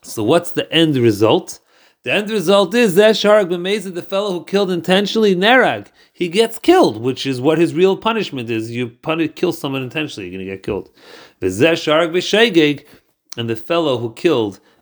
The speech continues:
unintentionally, goyla, he'll end up in gullus, which is what his punishment should be.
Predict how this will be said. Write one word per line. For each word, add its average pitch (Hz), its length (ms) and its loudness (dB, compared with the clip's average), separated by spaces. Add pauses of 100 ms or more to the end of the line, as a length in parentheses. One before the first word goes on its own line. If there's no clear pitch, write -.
(240)
unintentionally, 135 880 -2
goyla, 123 520 -4 (300)
he'll 120 160 0
end 127 160 0
up 123 160 0
in 147 100 0
gullus, 147 380 0
which 95 180 -8
is 98 120 -10
what 107 160 -6
his 110 160 -10
punishment 92 480 -12
should 98 200 -8
be. 104 220 -2